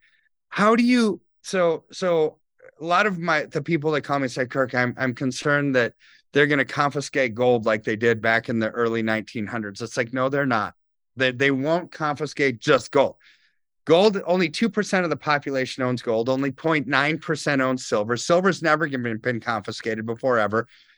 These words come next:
But that was a different time, a different place. Back then, gold was fungible. It was a currency, right? One ounce of gold equaled twenty dollars. You could go to the bank, you could go anywhere and use the same.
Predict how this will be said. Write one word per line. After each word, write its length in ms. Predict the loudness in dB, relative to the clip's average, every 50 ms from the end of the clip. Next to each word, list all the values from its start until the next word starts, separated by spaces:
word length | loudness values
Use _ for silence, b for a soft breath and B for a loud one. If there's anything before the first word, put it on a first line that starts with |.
| b _
But 260 | 0 4 4 6 6
that 140 | 6 6 4
was 140 | 6 4 2
a 60 | 2
different 380 | 4 2 0 2 0 0 0 -2
time, 460 | -2 0 2 2 2 2 0 -2 -8 -10
a 80 | -10 -4
different 420 | 0 0 0 2 2 0 -2 -2
place. 360 | -2 -4 -4 -4 -4 -10 -18 -20 _ _ _ _ _ _ _ 2
Back 320 | 4 4 4 4 2 2
then, 460 | 2 4 4 6 6 6 4 2 0 -4 _ _ _ _ _ _ -6
gold 380 | -2 0 2 4 4 2 2 0
was 320 | 0 0 0 0 -2 -6
fungible. 680 | -12 -6 -2 0 0 0 0 -2 -4 -4 -4 -6 -6 -2
It 180 | 2 2 2 2
was 240 | 2 0 -4 -4 -8 _ -6
a 100 | -6 -6
currency, 400 | -2 -2 -2 -2 -2 -2 -2 0
right? 260 | 2 4 4 4 2 -4
One 300 | -10 -6 -2 0 0 0 2
ounce 240 | 0 0 0 -2
of 100 | -4 -4
gold 320 | 0 2 2 2 2 2 0
equaled 540 | -2 -4 -4 -6 -2 0 2 2 2 0 -6
twenty 340 | -6 -2 -2 0 0 0
dollars. 600 | 0 0 -2 -2 -4 -6 -8 -12 _ -20 -20 -20 -20 _ _ _ _ _ _ _ -4
You 120 | -2 0 0
could 160 | 0 0 2
go 120 | 2 0
to 80 | 2 0
the 80 | 0
bank, 300 | 0 2 2 2 0 -2
you 80 | -4 -6
could 140 | -6 -4 -2
go 160 | 0 2 4
anywhere 340 | 2 2 2 0 0 2 2
and 180 | 0 -2 -4
use 140 | -6 -6 -8
the 80 | -8 -4
same. 260 | -2 -2 -2 -2 -4